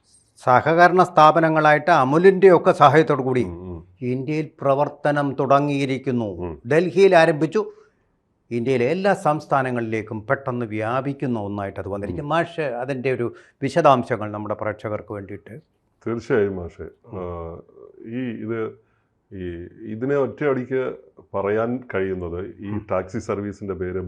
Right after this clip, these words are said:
Speaker 2: ഭാരത് ടാക്സി എന്നാണ്.
Speaker 1: ഭാരത് ടാക്സി.
Speaker 2: അപ്പൊ നമ്മുടെ സ്വ-, ഡ്രൈവർമാരുടെ സ്വന്തം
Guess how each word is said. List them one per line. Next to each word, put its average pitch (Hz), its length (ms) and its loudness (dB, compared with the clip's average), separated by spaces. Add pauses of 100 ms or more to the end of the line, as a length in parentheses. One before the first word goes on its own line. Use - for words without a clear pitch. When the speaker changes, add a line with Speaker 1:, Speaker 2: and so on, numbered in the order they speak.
(120)
Speaker 2:
ഭാരത് 123 540 0 (100)
ടാക്സി 92 320 -6
എന്നാണ്. 76 260 -12
Speaker 1:
ഭാരത് 95 340 -14
ടാക്സി. - 380 -20
Speaker 2:
അപ്പൊ 123 240 -2
നമ്മുടെ 160 280 0
സ്വ-, - 240 -10
ഡ്രൈവർമാരുടെ 113 800 2
സ്വന്തം 110 540 -2